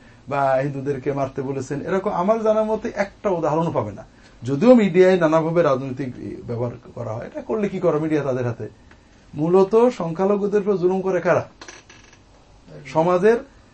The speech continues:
যারা জমি দখল করে, মুসলমানেরও করে, হিন্দুরও করে, ঠিক আছে না? যারা মেয়ে বের করে নেয়, মুসলমানেরও করে, হিন্দুরও নেয়। তো হিন্দুরটা একটু সুবিধে, দুটো দুর্বল থাকে, এই জন্য।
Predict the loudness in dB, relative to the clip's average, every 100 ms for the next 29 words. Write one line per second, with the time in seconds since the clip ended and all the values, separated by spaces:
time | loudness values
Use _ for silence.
0 | 0 6 6 8 6 4 4 4 4 4
1 | 4 2 -2 -2 0 -2 0 0 0 -2
2 | -4 -6 -10 -14 _ _ _ _ _ _
3 | _ _ 2 4 4 6 8 6 6 4
4 | 4 4 0 0 0 -2 -2 0 0 0
5 | 0 0 0 0 -2 -6 -10 -14 -4 -2
6 | 0 -2 0 -2 -2 0 2 4 2 0
7 | _ _ -6 0 2 4 4 6 4 4
8 | -2 -4 -8 _ -14 -12 -12